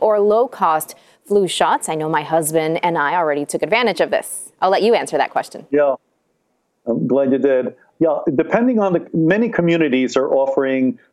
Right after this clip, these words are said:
Speaker 2: through their public service agencies free flu vaccines. Uh, some retail pharmacies run special on them. If people go on C D C dot G O V, the C D C site, there's a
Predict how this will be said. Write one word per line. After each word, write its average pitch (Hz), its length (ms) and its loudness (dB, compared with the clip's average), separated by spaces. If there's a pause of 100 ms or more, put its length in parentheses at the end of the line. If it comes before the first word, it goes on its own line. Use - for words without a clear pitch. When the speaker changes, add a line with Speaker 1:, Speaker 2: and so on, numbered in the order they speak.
Speaker 2:
through 170 200 2
their 160 300 2
public 143 340 0
service 135 420 0
agencies 127 580 0
free 139 240 0
flu 139 220 0
vaccines. 127 720 0 (280)
Uh, 127 160 2
some 160 240 0
retail 151 380 0
pharmacies 139 640 0
run 117 200 0
special 143 440 0
on 131 220 0
them. 131 300 0 (320)
If 151 300 0 (120)
people 214 320 0
go 156 220 0
on 139 240 -2
C 180 200 -2
D 156 140 0
C 151 320 0
dot 135 360 0
G 143 180 2
O 131 100 0
V, 131 220 0
the 123 100 0
C 131 220 -2
D 127 120 0
C 143 220 0
site, 135 400 0
there's 127 240 0
a 123 340 0